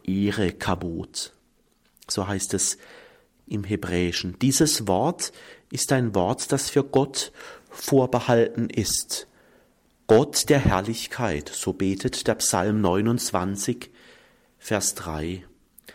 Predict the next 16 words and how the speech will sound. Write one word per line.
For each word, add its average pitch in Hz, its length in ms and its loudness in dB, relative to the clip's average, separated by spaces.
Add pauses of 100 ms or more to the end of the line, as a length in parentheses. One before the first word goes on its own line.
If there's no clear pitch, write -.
(760)
Was 120 220 0
den 120 160 2
Tempel 175 460 4
von 135 240 0
Gott 110 280 2
her 156 220 2
erfüllt, 139 720 2 (460)
das 98 240 0
wird 113 240 -2
Herrlichkeit 92 720 -6
genannt. 90 600 -6
Also 101 280 -4
seine 110 420 2 (720)
Präsenz, 110 880 2
seine 190 280 0
Schönheit, 113 760 2